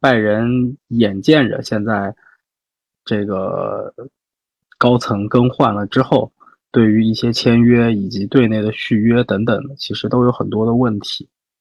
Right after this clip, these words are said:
以及思路上很大的一个改变。曼联现在众所周知的原因，各项转会都没有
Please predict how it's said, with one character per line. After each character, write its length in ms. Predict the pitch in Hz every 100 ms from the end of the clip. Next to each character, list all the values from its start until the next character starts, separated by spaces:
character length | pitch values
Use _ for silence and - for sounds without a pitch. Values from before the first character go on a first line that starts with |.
| _ -
以 140 | 107
及 220 | 95 104 110
思 240 | - 135
路 160 | 131 117
上 260 | 104 104
很 160 | - 98
大 160 | 104
的 100 | 101
一 40 | 101
个 80 | 107
改 200 | 113 120
变。 220 | 101 - _ _ -
曼 180 | 120 104
联 180 | 98 110
现 160 | 107
在 240 | 101 98 - _ _ _ -
众 240 | 165 131
所 160 | 95 92
周 180 | 107
知 140 | 110 120
的 120 | 110
原 240 | 98 98 107
因， 220 | 113 123 _ _ - -
各 140 | - 110
项 180 | 104
转 160 | 104 -
会 180 | - 101
都 120 | 110
没 140 | 107
有 200 | 113 -